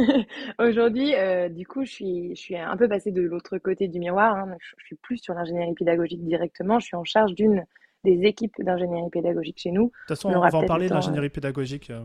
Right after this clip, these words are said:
Speaker 2: tout à l'heure. Ouais.
Speaker 1: Ok, super. Euh, donc effectivement, moi, je suis en, en, en management,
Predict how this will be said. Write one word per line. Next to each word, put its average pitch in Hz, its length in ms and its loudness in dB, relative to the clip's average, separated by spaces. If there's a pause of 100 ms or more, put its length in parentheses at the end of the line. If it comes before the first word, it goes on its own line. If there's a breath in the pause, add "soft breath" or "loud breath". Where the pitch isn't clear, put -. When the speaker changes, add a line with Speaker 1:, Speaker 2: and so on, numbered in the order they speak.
(120)
Speaker 2:
tout - 140 -20
à 127 60 -10
l'heure. 113 220 -12
Ouais. 120 80 -18 (800)
Speaker 1:
Ok, 170 200 2 (100)
super. - 360 -4 (600 loud breath)
Euh, 165 300 8
donc 170 200 0
effectivement, 208 460 6
moi, 202 200 8
je 208 80 -6
suis 202 100 -2
en, 170 420 -4
en, 160 340 -6 (480)
en 165 160 -4
management, 196 640 8